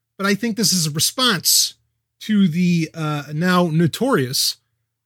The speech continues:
I mean, people have known about it for a long time, but now people are finally,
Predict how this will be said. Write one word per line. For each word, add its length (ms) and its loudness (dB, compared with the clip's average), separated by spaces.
I 80 -6
mean, 240 0
people 240 0
have 80 -2
known 160 4
about 160 2
it 80 -6
for 100 -6
a 60 -4
long 220 -6
time, 380 0
but 160 -6
now 280 -2
people 280 -8
are 60 -6
finally, 540 -8